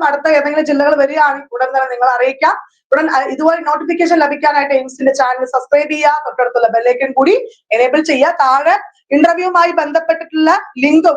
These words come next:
WhatsApp-ൽ ലിങ്ക് ഇട്ടിട്ടുണ്ട്, അതിലേക്ക് കയറി ജോയിൻ ചെയ്തോളൂ. അപ്പൊ നിങ്ങൾക്ക് വെരിഫിക്കേഷനുമായിട്ട് ബന്ധപ്പെട്ടതും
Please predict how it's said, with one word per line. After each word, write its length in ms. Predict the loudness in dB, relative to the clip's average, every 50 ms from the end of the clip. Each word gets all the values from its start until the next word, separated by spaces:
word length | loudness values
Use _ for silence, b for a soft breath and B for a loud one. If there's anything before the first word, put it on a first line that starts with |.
| 2
WhatsApp-ൽ 480 | 0 0 0 0 -2 -4 -2 0 -2 0 2 2
ലിങ്ക് 200 | 2 2 2 0
ഇട്ടിട്ടുണ്ട്, 300 | -2 -2 -8 -2 0 0 0 0 -2
അതിലേക്ക് 280 | -4 2 2 2 2 4 2
കയറി 180 | 2 4 4 2 0 2 2
ജോയിൻ 280 | 2 2 2 -2 -4 -6
ചെയ്തോളൂ. 460 | -4 -4 0 2 2 4 4 2 2 0 -4 b b b b -4
അപ്പൊ 120 | -2 -2 0
നിങ്ങൾക്ക് 260 | -2 0 0 2 4 4
വെരിഫിക്കേഷനുമായിട്ട് 880 | 2 2 0 -6 -4 -2 -2 -2 -2 -2 -4 0 0 0 0 0 -2 -2 -2
ബന്ധപ്പെട്ടതും 640 | 0 0 0 0 0 -2 0 -2 -2 -2 -2 -6